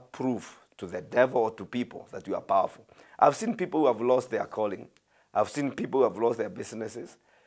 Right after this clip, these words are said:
I've seen people who have lost their families, their marriages. Why? Because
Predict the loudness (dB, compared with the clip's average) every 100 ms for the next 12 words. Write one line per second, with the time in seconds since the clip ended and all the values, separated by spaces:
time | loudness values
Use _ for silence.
0 | -10 -2 0 0 -4 -2 -4 -2 0 2
1 | 2 2 0 0 -4 0 -2 0 -4 -6
2 | -8 -8 -2 2 0 -2 -6 -8 -8 0
3 | 2 2 -4 -20 _ -4 -4 2 4 4